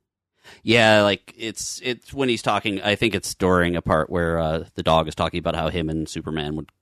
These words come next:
st-, you know, stop crimes together, and, you know, that kind of thing.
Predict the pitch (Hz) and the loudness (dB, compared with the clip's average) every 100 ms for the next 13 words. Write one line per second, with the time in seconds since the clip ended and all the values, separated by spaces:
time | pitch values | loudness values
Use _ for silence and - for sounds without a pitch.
0 | _ - - 73 - - _ - - - | _ -18 -10 -8 -10 -18 _ -20 -14 -10
1 | - - 82 80 76 69 65 65 58 52 | -10 -6 -6 -8 -10 -10 -10 -10 -12 -14
2 | 107 - _ _ - - - _ _ _ | -16 -20 _ _ -20 -20 -20 _ _ _
3 | _ _ _ _ _ _ _ - 78 - | _ _ _ _ _ _ _ -20 -16 -14
4 | 87 | -14